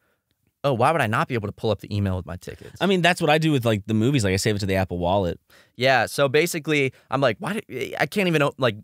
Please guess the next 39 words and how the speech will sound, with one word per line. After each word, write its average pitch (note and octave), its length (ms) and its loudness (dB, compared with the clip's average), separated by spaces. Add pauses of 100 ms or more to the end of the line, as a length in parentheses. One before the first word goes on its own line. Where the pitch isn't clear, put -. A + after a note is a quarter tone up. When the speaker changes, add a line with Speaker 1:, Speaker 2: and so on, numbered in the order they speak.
Speaker 1:
search - 340 -2
the A#2+ 180 -4
email." G2+ 240 -2
So - 140 -2
I A2+ 80 4
walk C#3 300 2
around D#3+ 140 2
the C#3 60 -2
parking B2 400 -2
lot G#2+ 260 -2
for, G#2+ 180 -2
like, G2 180 -4
thirty A#2+ 240 2
minutes. G2+ 320 -2 (180)
Speaker 2:
I've G#2+ 120 -2
had G#2 60 -2
Speaker 1:
Finally, E3+ 340 2
Speaker 2:
this D#2+ 60 -2
problem, E2+ 260 -4
but E2 120 -6
not G2+ 220 -2
to G2 60 -6
this E2+ 160 -4
extent. D#2+ 480 -8 (100)
Speaker 1:
finally, E3+ 360 2
it G#2 60 0
loads A#2+ 280 2
the A#2 140 -4
email, G#2 200 0
and F2 80 -8
I'm G2+ 60 -6
like, G#2 140 -6
"Yes!" A#3+ 800 -2 (580)
And G#2 100 0
I G2 40 2
click C#3+ 300 -4
the D3 80 -4
ticket, G#2+ 460 -4 (720)
and A2+ 340 2